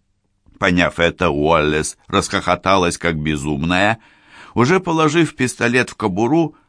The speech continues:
она вдруг ощутила что-то твердое, прилипшее к ее брюкам, и машинально стряхнула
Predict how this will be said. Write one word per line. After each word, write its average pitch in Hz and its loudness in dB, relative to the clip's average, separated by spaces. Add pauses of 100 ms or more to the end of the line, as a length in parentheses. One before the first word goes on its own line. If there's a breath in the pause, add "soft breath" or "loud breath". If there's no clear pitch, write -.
(440 soft breath)
она 131 2
вдруг 143 -4
ощутила 131 -4
что-то 117 -4
твердое, 113 -4 (480 soft breath)
прилипшее 113 0
к - -18
ее 78 0
брюкам, 73 -4 (880)
и 120 4
машинально 156 2
стряхнула 87 -2